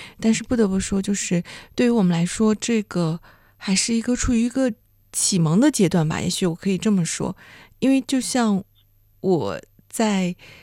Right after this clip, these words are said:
采访你之前，我觉得我对自由潜水，我是一无所知，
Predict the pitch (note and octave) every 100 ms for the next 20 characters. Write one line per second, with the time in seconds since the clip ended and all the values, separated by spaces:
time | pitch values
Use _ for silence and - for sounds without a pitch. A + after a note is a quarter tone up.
0 | _ - - G#3 G#3+ G#3 D#3 - G3 -
1 | E3 E3 D#3 F#3+ G3+ G3 A3+ A3 - -
2 | A#3 G3+ G3+ - E3 G3+ E3+ C#3 - -
3 | - - _ _ _ _ _ _ _ _
4 | B3 - - D4 B3+ B3 G3 - - F3
5 | F3